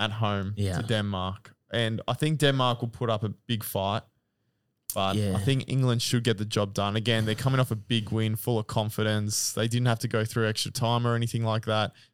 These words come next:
Speaker 1: They should get the job
Speaker 2: Yeah.
Speaker 1: done.
Speaker 2: I mean, it was almost the perfect way to, um, to head into this game with a four nil,
Speaker 1: Yeah, it's
Speaker 2: the not
Speaker 1: perfect preparation.
Speaker 2: conceding, um, the, you know, Harry Kane scoring, Sterling's playing well.
Speaker 1: Yeah.
Speaker 2: I mean, everything is going right. The fact is, though,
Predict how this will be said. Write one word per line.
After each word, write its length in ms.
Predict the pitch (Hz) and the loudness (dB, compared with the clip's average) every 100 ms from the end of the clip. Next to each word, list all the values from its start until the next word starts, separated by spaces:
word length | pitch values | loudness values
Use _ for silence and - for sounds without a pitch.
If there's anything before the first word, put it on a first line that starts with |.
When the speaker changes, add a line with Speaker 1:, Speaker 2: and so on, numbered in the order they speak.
| _ | _
Speaker 1:
They 60 | 123 | -2
should 360 | - 127 110 107 _ _ | 2 2 0 -4 _ _
get 140 | - 98 | -2 -2
the 60 | |
job 240 | 98 101 95 | -2 -4 -4
Speaker 2:
Yeah. 80 | 92 | -2
Speaker 1:
done. 220 | 92 95 - _ | -2 -4 -8 _
Speaker 2:
I 80 | - | 0
mean, 180 | 170 185 | 2 2
it 80 | 180 | 2
was 160 | 185 | 2
almost 420 | 165 185 175 147 - | 2 2 4 2 0
the 80 | |
perfect 720 | 110 - 107 - 98 - - - _ _ _ _ | -2 0 0 0 -4 -4 -12 -20 _ _ _ _
way 360 | 117 107 95 87 | -2 0 0 0
to, 380 | - 92 87 95 - | -2 -2 -2 -4 -4
um, 360 | 98 87 82 - | -2 0 -2 -2
to 160 | 107 | -2
head 180 | 98 98 | -2 0
into 220 | 92 90 | 0 -2
this 180 | 90 85 | -2 -4
game 340 | - 98 98 78 | -2 0 0 0
with 100 | 80 | -4
a 40 | |
four 280 | 87 98 90 | -4 -4 -2
nil, 320 | 90 98 95 | 0 0 2
Speaker 1:
Yeah, 80 | - 156 | 2 2
it's 80 | |
Speaker 2:
the 60 | 107 | 2
not 120 | 104 | 2
Speaker 1:
perfect 180 | - 87 | 2 0
preparation. 600 | 107 101 104 101 92 95 | 2 2 2 0 0 -2
Speaker 2:
conceding, 20 | - - - _ | -6 -16 -20 _
um, 380 | 98 95 87 - | 0 0 0 -2
the, 180 | - 95 - - | -2 -4 -6 -4
you 100 | 90 | 0
know, 40 | |
Harry 240 | - 101 | 2 2
Kane 320 | 92 101 101 92 | 0 0 2 2
scoring, 440 | - 101 101 95 | 0 0 2 2
Sterling's 540 | - - 101 101 98 | 0 0 0 2 0
playing 380 | - 104 98 95 | 0 -2 0 0
well. 500 | 95 98 98 95 101 - - | 0 0 0 0 -4 -8 -8
Speaker 1:
Yeah. 140 | 110 | -2
Speaker 2:
I 20 | |
mean, 140 | 123 127 | 0 2
everything 540 | 147 156 151 - 117 | 2 2 0 0 0
is 160 | 101 104 | 2 2
going 280 | 101 95 90 | 2 2 0
right. 280 | 95 87 - - | 0 -2 -6 -12
The 60 | - | -4
fact 300 | - 90 110 | 0 0 0
is, 180 | 117 - | 0 0
though, 300 | 87 85 | 0 -2